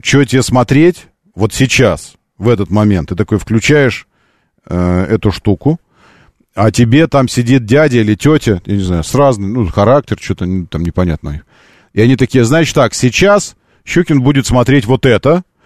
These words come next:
а потом он будет, см-, значит, а сейчас он рекламу будет смотреть, потом вот это, потом через, в самый неожиданный момент опять рекламу будет смотреть, потом, потом снова рекламу будет смотреть, потом он будет смотреть вот это, а потом вот это. Ну,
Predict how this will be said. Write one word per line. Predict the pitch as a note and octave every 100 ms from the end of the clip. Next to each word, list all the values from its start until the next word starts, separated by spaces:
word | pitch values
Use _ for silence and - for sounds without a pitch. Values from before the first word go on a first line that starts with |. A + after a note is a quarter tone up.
| _ _ _ -
а | B2+
потом | D#3+ E3+ G#3 F3
он | C#3+ B2+
будет, | C#3+ C3
см-, | - A#2 G#2+ _
значит, | C#3 B2+ -
а | C3+ C#3
сейчас | A#2+ - F#3 C#3+
он | C3
рекламу | A#2 B2+ B2+ C#3+
будет | D#3 F3+
смотреть, | E3+ E3+ F3+ -
потом | D#3+ - D3+
вот | D3+
это, | E3 C3+
потом | D#3 D#3+
через, | E3+ D#3 B2
в |
самый | - E3+ D3+ C#3+
неожиданный | C#3+ C#3+ C#3+ C3+
момент | C3+ C3
опять | C3+ C#3+
рекламу | A#2+ B2 A#2+ A#2 C3
будет | D3 E3+
смотреть, | F#3 E3+
потом, | D3 E3 D3 - -
потом | D#3 F3
снова | - E3 D#3+
рекламу | C#3 - B2 A#2+ A#2 C3
будет | D#3 D#3+
смотреть, | E3+ E3+ F#3 F#3 - - - _
потом | D3 D#3 G#3+ F3+
он | D3
будет | C#3+ B2+
смотреть | B2+ B2 B2
вот | G#2+ A2+ C3
это, | D3+ E3 A3 A3 _ _ -
а |
потом | G2 C#3+ C#3
вот | C#3+
это. | G3 F#3+ E3+ - _ _ _ _ _ _ _ - _ - - - - - - - - -
Ну, | E2+ E2+ E2+ E2 E2 E2 E2 D#2